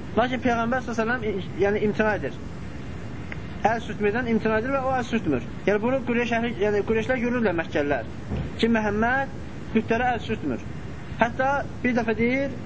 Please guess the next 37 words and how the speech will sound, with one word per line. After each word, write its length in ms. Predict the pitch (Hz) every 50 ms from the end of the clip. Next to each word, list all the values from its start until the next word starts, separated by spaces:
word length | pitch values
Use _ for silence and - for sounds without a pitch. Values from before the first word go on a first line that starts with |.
| - - - - -
Qureyşlər 460 | - 226 233 233 233 - 262 254 226 208
hirslənirlər. 640 | 220 220 214 - 214 214 226 226 202 165 123 110 101 - - - - - - - - - - - - - - - - - - - - - - - - - - -
Bunu 160 | 202 220 226
gö-, 80 | 226 214 214
Peyğəmbər 320 | 220 214 220 220 233 233 220
belə 220 | 214 214 220 220
elədiyinə 320 | 214 208 196 208 208 214 220
görə 140 | 233 247 240
hirslənirlər 480 | 220 - 220 208 208 202 190 175 180 -
ki, 80 | 233 226
sən 120 | 233 220 220
niyə 140 | 214 214
görə 140 | 208 190 180 185
belə 160 | 180 180 175
eləyirsən? 320 | 156 135 123 - 120 110 - - - - - -
Yəni 140 | 160 165 -
ki, 80 | 190
bizim 200 | 208 202 214 202
bütlərə 340 | 196 196 - 190 196 214 208
əl 100 | 202 190 190
vurmursan, 280 | 190 190 160 135 160 156
yəni 100 | 160 170
onlara 180 | 175 180 185 185 185
sə-, 160 | 196 180 175 - -
səcdə 240 | - 180 170 165 175 170
eləmirsən. 340 | 165 147 135 - 131 117 117 110 - - - - - - - - - - - - - - - - - - - - - - - - -
Və 100 | 208 240 254 240 202 226
İbn 160 | 247 262 262
İshaq 300 | 254 - - 285 269 247 240
deyir 160 | 254 254 226 -
ki, 100 | 240 247 262 277 440 - - - - - - - - - - - - - - - - - -
həmin 300 | 208 220 240 269 277 269
o 40 | 240 202
Buhayra 360 | 220 220 240 254 240 226 208 -
ki 80 | 208
var 160 | 208 208 208 190
idi, 240 | 170 180 190 214